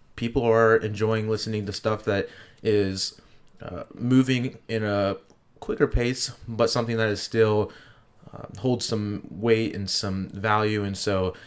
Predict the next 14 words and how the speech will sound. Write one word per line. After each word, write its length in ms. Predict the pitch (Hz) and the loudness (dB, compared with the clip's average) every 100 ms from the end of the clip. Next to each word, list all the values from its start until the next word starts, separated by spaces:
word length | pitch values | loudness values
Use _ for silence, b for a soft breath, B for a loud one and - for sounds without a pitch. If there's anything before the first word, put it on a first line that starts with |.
| B B | B B
I'm 140 | 117 120 | -2 2
really 200 | 131 127 | 4 4
looking 220 | 120 123 | 4 0
forward 360 | - 113 110 107 | 4 8 8 6
to 80 | 104 | 0
rebranding 580 | 110 101 104 104 110 | 0 0 0 0 -2
this 240 | 113 123 - | -2 -4 -4
and 180 | 95 92 | -4 -2
seeing 300 | 104 101 104 | -4 -4 -2
how 160 | 104 | -2
this 140 | 104 98 | -2 -6
continues 560 | - 110 104 104 - - _ - - _ | -8 -6 -4 -4 -6 -14 _ -20 -20 _
to 80 | - | 0
grow. 280 | 120 180 - | 4 4 2